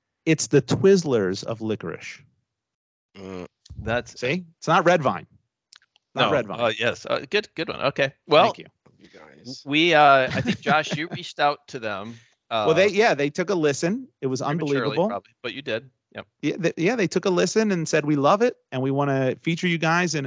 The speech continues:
Speaker 1: in, in one of our issues." And we went, "Wow, I, it wasn't expecting that." And we had our interview yesterday. It was awesome. And so
Speaker 2: Don't
Speaker 1: look
Speaker 2: forget,
Speaker 1: out.
Speaker 2: um, don't forget about them talking to us about their timeshare. They wanted us to
Speaker 1: Yeah.
Speaker 3: <laughs> There was
Speaker 1: <laughs> That's what Omar kept asking him. "When are you gonna start selling us something?"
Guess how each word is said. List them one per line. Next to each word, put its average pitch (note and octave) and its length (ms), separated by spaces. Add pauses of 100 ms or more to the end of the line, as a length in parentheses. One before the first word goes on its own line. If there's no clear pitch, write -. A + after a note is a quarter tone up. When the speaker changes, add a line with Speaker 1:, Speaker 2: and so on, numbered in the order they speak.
Speaker 1:
in, B2+ 300
in B2+ 160
one C3+ 120
of B2+ 120
our B2 180
issues." G3 480
And A#2 120
we A2+ 100
went, A2+ 180
"Wow, G#2 380
I, G2+ 200
it A#2 200
wasn't A#2+ 280
expecting A2+ 420
that." C#3+ 240
And C#3 60
we A#2 80
had B2 160
our A#2+ 140
interview B2+ 260
yesterday. C3 400
It B2+ 40
was A2 120
awesome. D3 460 (400)
And A2+ 140
so B2 60
Speaker 2:
Don't A#2+ 80
Speaker 1:
look C3+ 140
Speaker 2:
forget, D#3+ 140
Speaker 1:
out. D#3 180
Speaker 2:
um, A2+ 380 (160)
don't A#2+ 140
forget B2 200
about A#2 300
them G#2+ 140
talking G#2 340
to G2+ 140
us G2+ 100
about F#2 240
their F2+ 100
timeshare. E2+ 580 (120)
They - 100
wanted E2 260
us D#2+ 140
to - 80
Speaker 1:
Yeah. E3+ 240 (240)
Speaker 3:
<laughs> D#3+ 120 (360)
There C#3 160
was B2 200 (140)
Speaker 1:
<laughs> A2 100
That's D#3 320
what G3 80
Omar F3+ 240
kept D#3+ 240
asking C#3+ 280
him. A#2+ 80
"When C#3+ 100
are G3 40
you F3+ 60
gonna D#3+ 100
start C#3+ 260
selling C#3 300
us A2+ 100
something?" G#2+ 320